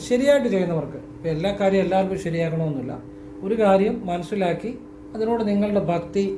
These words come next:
വിശ്വാസം, സമർപ്പണം ഇതുപോലെ ഇരിക്കും ഫലം വരുന്നതും വരാത്തതും. അപ്പോൾ നിങ്ങൾക്ക് ആവശ്യമുണ്ടെങ്കിൽ ഏറ്റവും ആത്മാർത്ഥയോടെ വിശ്വാസത്തോടെ ചെയ്യാൻ ശ്രമിക്കുക. അങ്ങനെ ചെയ്തവരെല്ലാം അതിൻ്റെ ഫലങ്ങൾ കിട്ടിയിട്ടുള്ള ചില കാര്യങ്ങളാണ് പറഞ്ഞു തരുന്നത്. അതായത്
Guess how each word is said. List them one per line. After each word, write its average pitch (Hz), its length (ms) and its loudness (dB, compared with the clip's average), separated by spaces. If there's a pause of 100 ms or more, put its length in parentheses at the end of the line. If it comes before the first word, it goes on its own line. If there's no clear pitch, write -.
(140)
വിശ്വാസം, 180 480 -2 (160)
സമർപ്പണം 180 500 0 (540)
ഇതുപോലെ 214 320 2
ഇരിക്കും 175 260 -2
ഫലം 175 240 0
വരുന്നതും 165 320 2
വരാത്തതും. 147 420 0 (120)
അപ്പോൾ 170 180 -12
നിങ്ങൾക്ക് 196 320 -4
ആവശ്യമുണ്ടെങ്കിൽ 185 600 0
ഏറ്റവും 226 300 -2 (100)
ആത്മാർത്ഥയോടെ 165 760 0 (340)
വിശ്വാസത്തോടെ 170 580 -2 (100)
ചെയ്യാൻ 147 280 0
ശ്രമിക്കുക. 135 400 -6 (640)
അങ്ങനെ 233 260 4 (120)
ചെയ്തവരെല്ലാം 190 960 2 (140)
അതിൻ്റെ 160 300 -4
ഫലങ്ങൾ 170 340 -2 (140)
കിട്ടിയിട്ടുള്ള 151 540 0 (320)
ചില 143 220 -4 (200)
കാര്യങ്ങളാണ് 143 600 -2
പറഞ്ഞു 131 280 -4
തരുന്നത്. 123 260 -8 (680)
അതായത് 190 380 4